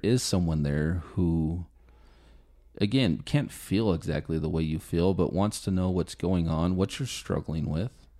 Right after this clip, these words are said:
you know, because it's no different than you bringing home work stuff and saying, "This is what I'm struggling with." I, I,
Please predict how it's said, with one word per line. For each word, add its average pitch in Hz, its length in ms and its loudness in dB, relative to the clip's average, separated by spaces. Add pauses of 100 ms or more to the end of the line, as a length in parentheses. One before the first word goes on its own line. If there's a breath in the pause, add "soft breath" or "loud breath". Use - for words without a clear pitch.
(500)
you 104 140 0
know, 90 180 2
because 104 600 2
it's 101 200 2
no 107 320 2
different 107 600 0
than 90 180 2
you 98 140 2
bringing 98 320 0
home 85 320 0
work 87 240 -2
stuff - 260 -4
and 82 100 -2
saying, 80 320 -2
"This 90 220 -2
is 95 80 -4
what 90 140 0
I'm 82 100 -2
struggling 76 480 -4
with." 57 160 -10 (680)
I, 143 140 -6 (100)
I, 92 220 0